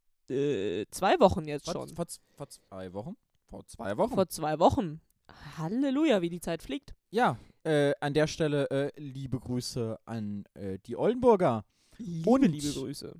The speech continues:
Speaker 2: an die Eichstätter.
Speaker 1: Liebe, liebe
Speaker 2: Vor
Speaker 1: Grüße.
Speaker 2: allem an die Eichstätter.
Speaker 1: <laughs> An die, genau, an die Oldenburger, an die Eichstätter, an, ähm, unser Team natürlich.
Speaker 2: Natürlich.
Speaker 1: Von denen hoffentlich einige zuhören.
Speaker 2: Bestimmt.
Speaker 1: Ähm,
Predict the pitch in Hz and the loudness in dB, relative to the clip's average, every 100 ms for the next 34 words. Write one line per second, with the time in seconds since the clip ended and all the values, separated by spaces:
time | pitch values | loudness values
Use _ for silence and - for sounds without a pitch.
0 | - - 131 135 139 214 269 - 123 98 | -20 -6 -4 -2 -2 -2 -2 -2 -2 -2
1 | 90 - 160 190 190 190 180 175 170 - | -8 -10 -4 0 2 2 2 8 8 8
2 | 160 202 302 247 117 - - 147 147 139 | 6 6 8 8 6 0 -2 0 2 4
3 | 127 135 - - - - - - 415 - | 4 2 2 4 4 4 4 4 6 4
4 | 415 - - - - 196 202 196 214 - | 4 -8 -12 -10 -2 -2 -2 -8 -6 -2
5 | 233 151 151 185 208 220 240 247 240 233 | 0 0 0 -2 2 4 4 6 4 4
6 | - 196 196 202 - 175 196 214 208 - | -2 -4 -4 -4 -2 -2 0 0 0 -2
7 | - 175 180 180 180 175 175 - - 165 | -2 -2 -2 -6 -6 -6 -8 -10 -6 -2
8 | 160 156 156 151 _ 190 170 151 139 151 | -2 -2 -6 -10 _ -6 -4 -4 -6 -10
9 | 156 170 139 143 147 170 - 151 - 147 | -10 -14 -10 -8 -8 -10 -4 -2 0 0
10 | 180 160 160 160 - 156 165 156 156 151 | 0 -2 -6 -8 -10 -8 -8 -10 -10 -10
11 | 147 151 - 165 160 - - - - - | -8 -8 -6 -4 -4 -8 -20 -14 -8 -4
12 | 104 104 101 175 170 170 170 165 | -2 -2 0 2 2 0 -4 -8